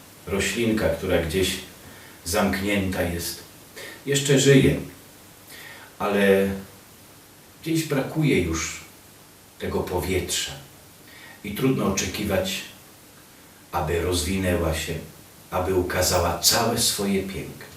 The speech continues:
Myślę, że tak często jest właśnie z człowiekiem, wtedy, gdy przez różne wydarzenia, których nie rozumiemy, które odczytujemy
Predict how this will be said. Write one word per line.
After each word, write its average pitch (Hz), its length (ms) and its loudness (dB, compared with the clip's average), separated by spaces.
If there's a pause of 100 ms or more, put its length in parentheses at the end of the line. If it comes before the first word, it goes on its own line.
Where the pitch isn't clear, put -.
(560)
Myślę, 107 260 -2
że 101 120 -2
tak - 180 -2
często 101 360 0
jest 87 140 0
właśnie 92 340 0
z - 120 -2
człowiekiem, 92 560 2 (1080)
wtedy, 92 260 0
gdy 87 420 -2 (180)
przez 90 220 0
różne 98 300 2
wydarzenia, 98 560 4
których 92 380 0
nie 101 120 4
rozumiemy, 98 720 2 (1300)
które 101 280 4
odczytujemy 113 1000 4